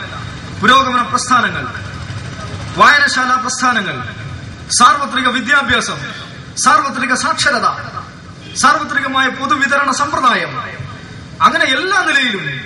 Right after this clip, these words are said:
ഇന്ത്യയിലെ മറ്റു സംസ്ഥാനങ്ങളിൽ നിന്ന് വ്യത്യസ്തമായി പുരോഗമനപരമായ ഒരവസ്ഥയിൽ കേരളം എത്തിയത്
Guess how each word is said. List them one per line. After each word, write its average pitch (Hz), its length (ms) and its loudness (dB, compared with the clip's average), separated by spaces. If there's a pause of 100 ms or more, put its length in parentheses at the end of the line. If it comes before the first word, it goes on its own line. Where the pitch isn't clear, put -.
(360)
ഇന്ത്യയിലെ 262 520 2
മറ്റു 220 400 -2
സംസ്ഥാനങ്ങളിൽ 262 880 0
നിന്ന് 254 160 -2
വ്യത്യസ്തമായി 285 720 0 (1400)
പുരോഗമനപരമായ 277 1080 4 (260)
ഒരവസ്ഥയിൽ 226 680 0 (640)
കേരളം 233 500 4 (100)
എത്തിയത് 226 520 2